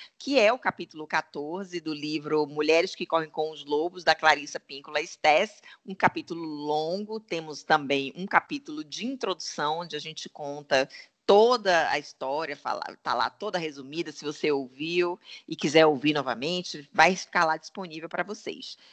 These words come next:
Nós, eh, vamos dar sequência, então,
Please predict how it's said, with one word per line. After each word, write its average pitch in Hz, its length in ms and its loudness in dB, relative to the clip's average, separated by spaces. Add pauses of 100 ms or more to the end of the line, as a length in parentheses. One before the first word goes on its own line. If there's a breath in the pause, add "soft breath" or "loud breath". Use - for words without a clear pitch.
(120)
Nós, 156 520 2
eh, 151 300 2
vamos 156 320 -6
dar 151 140 2
sequência, 196 680 -2
então, 180 600 2